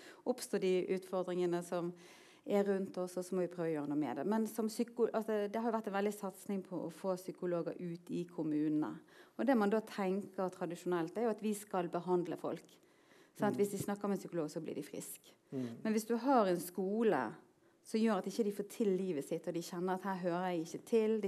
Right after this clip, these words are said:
Speaker 1: er ikke plass til meg, jeg er ikke verdifull". Eh, sant? Hvis du får to pluss to pluss to minus to pluss hver dag du går på skolen, og da får du gjerne daglig, annenhver dag,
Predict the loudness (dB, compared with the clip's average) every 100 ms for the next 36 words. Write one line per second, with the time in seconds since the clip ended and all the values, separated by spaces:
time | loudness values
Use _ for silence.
0 | -4 -4 -6 -6 -8 -2 0 2 0 -6
1 | -18 -10 0 0 2 0 0 0 -2 -2
2 | 4 4 6 2 -4 -18 -20 -12 -2 2
3 | 2 0 0 -2 -2 -2 -2 -2 -2 -6
4 | -4 -6 -2 -4 -2 -6 -4 -2 0 0
5 | -2 -4 -4 2 0 0 -2 -2 0 0
6 | -2 -2 -6 -2 0 2 2 0 -2 -2
7 | 0 0 2 2 2 2 0 0 0 2
8 | 2 2 0 -2 -4